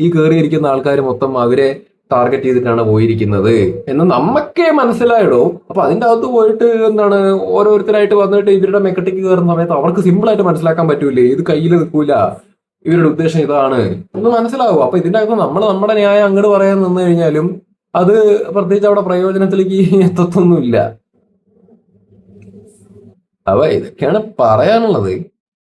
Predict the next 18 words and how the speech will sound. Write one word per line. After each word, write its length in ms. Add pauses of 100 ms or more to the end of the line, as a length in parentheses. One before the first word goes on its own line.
(400)
ഞാൻ 240
പറയട്ടെ, 340
ഞാൻ 200
ഇതിന്റെ 180
അകത്ത് 160
ആരുടെയും 720
ഭാഗം 380
നിൽക്കുന്നില്ല. 380
ഇതിന്റെ 160
അകത്ത് 120
എല്ലാരും 680
കണക്കാ. 400 (1080)
പിന്നെയും 440
ഭേദം 440
അനീഷ് 380
എന്ന് 160
വേണമെങ്കിൽ 360
പറയാം. 360